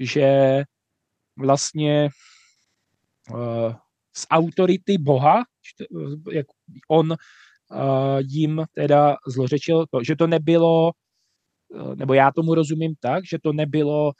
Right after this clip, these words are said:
oni mu řekli takový jako poměrně <laughs> hnusný nadávky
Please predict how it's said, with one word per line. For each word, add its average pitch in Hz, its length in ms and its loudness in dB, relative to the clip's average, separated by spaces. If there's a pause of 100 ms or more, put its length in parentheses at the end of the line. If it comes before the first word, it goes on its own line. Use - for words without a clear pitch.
(160)
oni 147 160 -2
mu 156 140 0
řekli 151 480 0
takový 143 340 -4
jako 143 240 -6 (140)
poměrně 151 480 0
<laughs> - 0 -
hnusný 160 400 0
nadávky 151 640 2